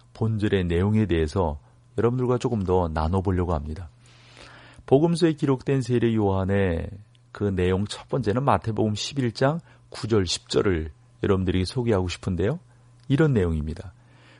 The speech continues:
"그러면 너희가 어찌하여 나아갔더냐? 선지자를 보려더냐? 옳다. 내가 너희에게 이르노니 선지자보다 나은 자니라.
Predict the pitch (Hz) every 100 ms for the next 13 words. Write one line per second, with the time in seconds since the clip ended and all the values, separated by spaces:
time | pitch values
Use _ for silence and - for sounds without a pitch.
0 | - - 170 180 185 143 113 113 120 104
1 | - 90 92 92 80 80 87 87 78 82
2 | 110 85 - _ - - - - - -
3 | 202 190 180 165 170 156 - 120 123 127
4 | 123 120 113 117 139 175 - - 220 247
5 | - 78 - - - - 202 247 190 143
6 | 127 131 110 92 92 127 92 - - -
7 | - 127 104 95 85 85 92 101 - -
8 | - - 76 82 110 110 120 113 73